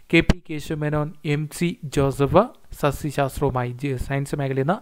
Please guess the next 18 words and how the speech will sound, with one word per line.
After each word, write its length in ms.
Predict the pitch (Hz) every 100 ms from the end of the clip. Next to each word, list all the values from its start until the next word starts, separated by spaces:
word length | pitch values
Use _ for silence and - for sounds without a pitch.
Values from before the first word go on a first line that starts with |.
| -
സസ്യശാസ്ത്രവുമായി 800 | 147 123 147 131 - 143 131 127 127
ബന്ധപ്പെട്ട 300 | 120 123 202 - - - -
പോയിന്റുകൾ, 320 | 117 101 139 - - -
അതുപോലെ 240 | 147 - 131
തന്നെ 160 | 180 - - - -
കറന്റ് 280 | 139 127 117
അഫയേഴ്സ്. 360 | - 131 - - -
ഓക്കെ, 160 | - 190 - - - -
അപ്പോൾ 140 | - 196
നമുക്ക് 220 | 190 196 190
ക്ലാസ്സിലേക്ക് 440 | 170 160 160 151 156
പോകാം. 160 | 165 180 - - - 147
ആദ്യമായിട്ട് 360 | 143 147 151 -
കേരള 180 | 139 139 135
നവോത്ഥാനവുമായി 600 | 135 139 143 139 139 135
ബന്ധപ്പെട്ട് 280 | 127 135 135 143
നമ്മൾ 140 | 135 131
നോക്കുന്നത് 340 | 127 135 151